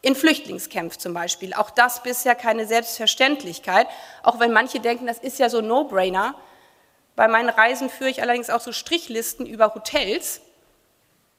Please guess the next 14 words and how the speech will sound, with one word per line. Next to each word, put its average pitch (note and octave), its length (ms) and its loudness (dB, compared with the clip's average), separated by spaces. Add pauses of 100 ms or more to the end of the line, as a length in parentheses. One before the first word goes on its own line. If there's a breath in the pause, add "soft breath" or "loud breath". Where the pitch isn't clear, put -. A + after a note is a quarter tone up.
(380)
Sieht C4+ 260 -2
viel C#4 180 -2
schlechter C#4 440 0
aus, F#3+ 120 0
wahrscheinlich G#3+ 360 -2
in A3 80 -8
den G#3 100 -4
Hotels, A3+ 400 -6
als G3 220 -6
in G#3 100 -8
den G3 140 -10
Flüchtlingscamps, F3+ 720 -12
ehrlich F3+ 320 -4
gesagt, F#3+ 420 0